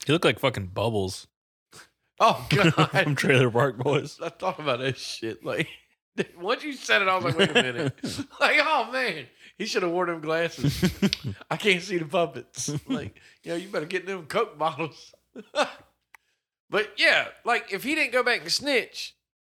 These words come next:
Speaker 2: like, the fuck, dude? And then
Speaker 1: I don't, like,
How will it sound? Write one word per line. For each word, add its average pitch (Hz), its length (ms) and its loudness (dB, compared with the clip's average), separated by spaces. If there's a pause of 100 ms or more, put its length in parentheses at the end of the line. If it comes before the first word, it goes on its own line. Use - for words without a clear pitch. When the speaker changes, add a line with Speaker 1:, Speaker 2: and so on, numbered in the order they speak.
(140)
Speaker 2:
like, 196 280 -6
the 233 80 -8
fuck, 240 340 0
dude? 196 320 0 (1300)
And 180 120 0
then 233 180 -2 (380)
Speaker 1:
I 165 140 4
don't, 156 360 2 (840)
like, 120 240 4